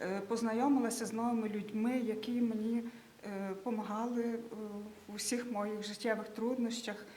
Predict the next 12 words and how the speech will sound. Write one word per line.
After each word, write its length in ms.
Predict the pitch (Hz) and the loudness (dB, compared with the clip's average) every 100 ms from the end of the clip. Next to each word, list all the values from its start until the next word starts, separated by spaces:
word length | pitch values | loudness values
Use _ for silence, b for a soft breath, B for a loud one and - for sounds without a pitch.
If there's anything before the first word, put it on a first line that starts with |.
| B B B - | B B B -10
І 100 | 214 | -4
я 240 | 208 220 208 | 0 2 0
вдячна 500 | 190 220 247 - 214 175 | 0 0 0 -2 -4 -4
Богові 360 | 208 220 214 | -4 -2 -2
за 140 | 220 214 | -4 -4
це. 300 | - 208 180 - B B B 170 | -4 -4 -4 -8 B B B 0
Дякую 400 | 214 240 262 269 | 4 4 2 0
за 140 | 226 233 | 2 0
зцілення, 840 | - - 240 226 175 170 170 156 - - - - - 175 | 0 -2 2 2 2 0 0 -2 -6 -16 -20 -20 -12 -2
дякую 480 | 214 262 269 254 240 | 2 2 0 0 0
за 140 | 233 | 0
оздоровлення. 880 | 233 202 226 208 190 170 170 175 | 0 0 0 0 0 -2 -6 -6